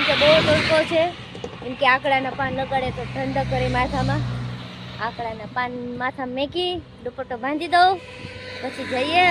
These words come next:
ઓલાની વાટે ઘડીક ઊભા રહીએ, પછી આવે, પછી નીકળીએ. તો ચાલો, હવે હમણાં જઈએ. જો ભાઈ, રોહિતભાઈ ને ભાઈ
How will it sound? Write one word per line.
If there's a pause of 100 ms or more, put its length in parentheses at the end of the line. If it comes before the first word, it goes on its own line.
(100)
ઓલાની
વાટે
ઘડીક
ઊભા
રહીએ, (100)
પછી
આવે,
પછી
નીકળીએ. (880)
તો (120)
ચાલો,
હવે
હમણાં
જઈએ. (100)
જો (100)
ભાઈ, (640)
રોહિતભાઈ (100)
ને (440)
ભાઈ